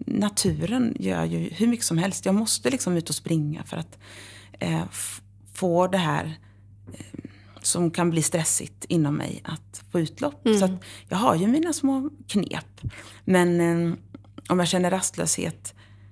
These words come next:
Speaker 1: så är det ju också, mm, men mycket, nu har jag haft så otroligt mycket jobb.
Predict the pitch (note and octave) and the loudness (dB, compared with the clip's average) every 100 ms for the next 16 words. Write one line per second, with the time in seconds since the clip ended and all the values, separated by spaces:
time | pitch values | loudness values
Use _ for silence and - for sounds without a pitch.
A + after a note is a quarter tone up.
0 | - - G3 F#3 G3 E3+ - - E3+ E3 | -6 2 2 4 2 0 -2 0 2 2
1 | E3 D#3+ - - - - E3+ E3+ F#3 - | 0 -2 -6 -20 -10 -4 -4 -4 -6 -4
2 | - G3 G#3+ G#3+ - G3+ G3+ G3+ A3+ F#3 | 2 4 4 2 -2 2 4 4 2 2
3 | G3 - - F#3 E3 D#3+ D#3 D3 D#3 E3+ | 0 0 0 0 -2 0 0 0 -2 -2